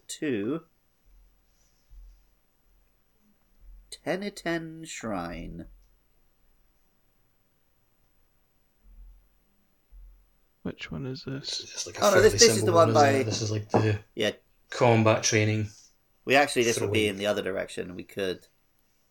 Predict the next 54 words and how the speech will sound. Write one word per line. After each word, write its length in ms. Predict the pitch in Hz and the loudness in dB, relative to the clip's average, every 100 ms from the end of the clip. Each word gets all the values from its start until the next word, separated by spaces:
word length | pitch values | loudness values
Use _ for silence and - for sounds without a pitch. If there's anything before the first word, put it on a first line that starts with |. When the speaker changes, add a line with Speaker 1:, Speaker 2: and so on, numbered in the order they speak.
| _ - | _ -10
Speaker 1:
leave 220 | - 98 | -4 -2
it, 120 | 90 90 | -2 -2
but 80 | |
also 200 | 104 98 | -4 -4
I 20 | 90 | -4
don't 180 | 95 | -4
know 60 | 90 | -4
Speaker 3:
Yeah. 60 | 92 | -6
Speaker 1:
when 120 | 90 | -8
we'd 140 | 87 | -8
do 140 | 95 82 | -6 -6
it 60 | |
otherwise. 600 | 80 85 80 80 82 - _ _ _ _ _ _ _ _ _ _ _ _ _ _ _ _ _ _ _ _ _ _ _ | -6 -6 -8 -8 -10 -14 _ _ _ _ _ _ _ _ _ _ _ _ _ _ _ _ _ _ _ _ _ _ _
Speaker 3:
Yeah. 160 | 113 110 | -12 -4
Speaker 1:
It's 160 | 104 - | -4 -2
just 280 | 135 - | -2 -2
near 120 | 113 113 | 0 0
Speaker 3:
It's 80 | 95 | 2
Speaker 1:
the 60 | |
Speaker 3:
a, 40 | 120 | 0
Speaker 1:
shrine. 300 | 85 82 78 | -4 -6 -8
Speaker 3:
like, 240 | - - - _ _ _ _ _ - | -14 -16 -20 _ _ _ _ _ -6
I 60 | 120 | -4
don't 140 | 98 | -4
think 160 | 92 90 | -6 -6
anyone's 400 | 95 92 87 87 | -8 -8 -10 -8
gonna 200 | 101 92 | -8 -10
be 440 | 98 95 90 - _ _ _ _ _ _ - | -8 -8 -10 -14 _ _ _ _ _ _ -6
complaining 680 | 120 107 101 98 101 98 | -6 -4 -4 -2 -4 -4
that 100 | 113 | -6
we 100 | 101 | -6
missed 260 | 101 101 107 | -2 0 0
out 180 | 104 104 | -2 0
the 240 | 101 92 _ - | -4 -4 _ -10
ten 140 | 104 | -8
out 60 | 101 | -8
of 40 | |
ten 180 | - 104 | -4 -4
shrine, 260 | 104 110 104 | -2 -4 2
Speaker 1:
Oh, 60 | 220 | 2
Speaker 3:
'cause 60 | 254 | 4
Speaker 1:
we 60 | 262 | 2
Speaker 3:
it 20 | |
is 40 | 381 | 0
Speaker 1:
definitely, 240 | 240 208 | -2 -4
Speaker 3:
not 80 | 185 | 0
Speaker 1:
we've 160 | 214 | 0
talked 200 | - 196 | 2 0
Speaker 3:
ten 80 | - | 2
Speaker 1:
about 40 | 120 | 2
Speaker 3:
out 40 | |
of 60 | 104 | 2
Speaker 1:
this. 140 | 104 - | 0 -2
Speaker 3:
ten. 260 | 110 107 | -4 -6